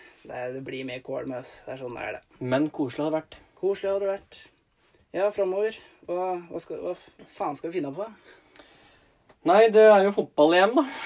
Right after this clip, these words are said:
Speaker 1: Ja.
Speaker 2: <laughs> Så blir det mye fotball.
Speaker 1: Ja, tenkte vel egentlig fiskemessig, men, eh,
Speaker 2: Fiskemessig, ja. Nei, vi har jo, vi skal for, nå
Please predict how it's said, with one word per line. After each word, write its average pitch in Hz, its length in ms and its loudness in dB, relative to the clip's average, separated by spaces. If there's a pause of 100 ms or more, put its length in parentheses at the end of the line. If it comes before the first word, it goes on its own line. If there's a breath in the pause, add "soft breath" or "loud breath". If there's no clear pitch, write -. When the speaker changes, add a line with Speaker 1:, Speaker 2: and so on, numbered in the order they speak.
(120)
Speaker 1:
Ja. - 80 -4
Speaker 2:
<laughs> 214 420 4
Så 190 100 4
blir 170 140 4
det 185 140 2
mye - 0 -
fotball. 170 400 2 (280 loud breath)
Speaker 1:
Ja, 139 160 -6
tenkte 147 460 -2
vel 165 120 2
egentlig 151 240 -6
fiskemessig, 147 460 -6
men, 151 200 -6
eh, 147 340 -6 (180)
Speaker 2:
Fiskemessig, 151 720 0 (460 soft breath)
ja. 117 340 -4 (880)
Nei, 156 320 0
vi 151 140 2
har 170 200 2
jo, 175 120 0
vi 190 60 -8
skal 196 220 2
for, 196 140 -6 (260)
nå 151 200 2